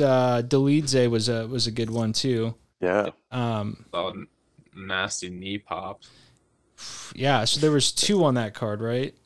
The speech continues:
Speaker 1: His and then Calvin's knee popped as well.
Speaker 3: Yeah.
Speaker 2: Phew. Tough way to go for Kattar, man. Tough.
Speaker 1: Right, and it's like, I don't know where his career goes from here, Kattar,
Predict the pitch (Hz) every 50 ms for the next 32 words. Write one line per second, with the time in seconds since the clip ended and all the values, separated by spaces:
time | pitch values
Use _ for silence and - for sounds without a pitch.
0 | _ _ _ _ _ - - - - _ _ _ _ _ _ _ _ - 156 151
1 | 147 143 135 143 135 131 123 120 - - 147 143 143 135 135 127 117 120 131 120
2 | 120 - - 123 117 107 - - 101 101 - 117 120 113 104 101 101 110 - -
3 | - _ _ - - - - 101 104 98 92 90 - - - - _ _ _ _
4 | _ _ _ _ - _ _ _ _ _ _ _ - - 113 117 - 123 117 110
5 | 101 110 110 101 110 95 - 113 110 110 107 104 101 101 101 101 101 95 _ _
6 | _ _ _ _ _ _ _ _ _ _ _ _ _ _ _ - - - 110 101
7 | 98 98 92 95 - - _ _ _ _ _ _ _ - 139 123 127 127 131 147
8 | - - 156 156 160 151 - - 170 156 147 - 139 - - 151 156 160 160 156
9 | 147 135 131 123 127 135 139 143 147 139 151 143 127 - - - - 147 127 131
10 | 135 139 143 143 135 131 123 127 131 127 - - 113 110 123 131 127 127 143 143
11 | - - 151 131 135 139 147 156 165 160